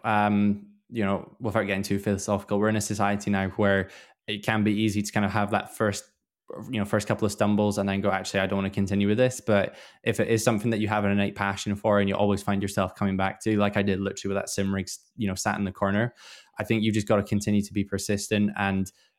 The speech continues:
you know, when a door closes, a window opens, and it's just about trying to find, sometimes you have to take a couple of different approaches. Like I said, you know, I wanted to be a motorsport from day one,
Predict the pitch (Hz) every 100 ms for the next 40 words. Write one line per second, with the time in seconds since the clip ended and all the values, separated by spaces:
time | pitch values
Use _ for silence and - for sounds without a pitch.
0 | _ _ _ 135 107 98 - - 110 104
1 | 110 101 110 104 101 98 98 98 98 110
2 | 104 101 101 98 98 101 - 101 92 -
3 | 101 95 101 98 98 92 - _ - -
4 | 117 113 104 107 104 107 95 107 101 101
5 | 104 101 107 101 - 101 - - - -
6 | _ 104 104 98 - 95 92 - 107 98
7 | 101 104 101 104 101 98 95 98 90 -
8 | 98 95 98 104 107